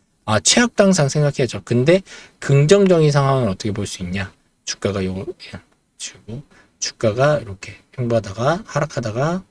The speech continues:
횡보하면서 돌파를 했어요. 그리고 여기서 주가 매집을 해주면서 횡보를 하다가 한 번 더 반등을 해서 이 매집했던 이 박스 크기만큼 대칭으로 올라가는,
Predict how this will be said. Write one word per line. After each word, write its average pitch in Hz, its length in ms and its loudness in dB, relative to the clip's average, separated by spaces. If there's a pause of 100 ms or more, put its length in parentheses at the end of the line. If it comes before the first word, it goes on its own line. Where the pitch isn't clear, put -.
(200)
횡보하면서 135 640 -2 (720)
돌파를 147 320 4
했어요. 104 280 -2
그리고 107 340 -4
여기서 135 760 -2
주가 - 420 -8 (480)
매집을 127 880 2 (200)
해주면서 123 340 -4
횡보를 131 360 -2
하다가 123 380 0 (320)
한 196 240 0
번 202 240 4
더 180 220 4
반등을 107 420 -4
해서 143 300 0 (280)
이 110 240 0
매집했던 107 720 -2
이 107 80 -8
박스 - 340 -2
크기만큼 175 800 0
대칭으로 135 520 0
올라가는, 95 400 -6